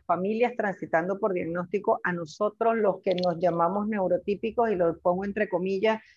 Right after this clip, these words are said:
luces de neón con estrellitas y globitos, porque la verdad que la palabra neurotípico y neurodiverso ya de per se estamos hablando de personas diferentes, entonces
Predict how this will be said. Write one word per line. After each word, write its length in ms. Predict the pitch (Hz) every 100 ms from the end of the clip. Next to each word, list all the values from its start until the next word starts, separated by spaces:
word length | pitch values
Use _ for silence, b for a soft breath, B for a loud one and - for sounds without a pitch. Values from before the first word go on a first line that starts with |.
| _
luces 460 | 220 196 190 202
de 160 | 190 185
neón 560 | 180 175 180 202 233 233
con 200 | 214 190
estrellitas 680 | 180 180 175 190 202 220
y 120 | 226 190
globitos, 540 | 170 170 202 - 233
porque 260 | - 175 180
la 140 | 165
verdad 240 | 160 160 170
que 80 | 202
la 120 | 208
palabra 360 | 185 175 180 190
neurotípico 720 | 190 180 170 190 190 202 226
y 40 |
neurodiverso 880 | 208 185 170 170 165 180 185 - 220 b b b -
ya 220 | 170 196
de 140 | 226
per 200 | 226 190
se 180 | - 196
estamos 340 | 196 208 202
hablando 340 | 196 185 180 190
de 60 |
personas 440 | 196 160 - 170 170
diferentes, 560 | 190 170 160 147 151
entonces 580 | 156 156 165 143 190 190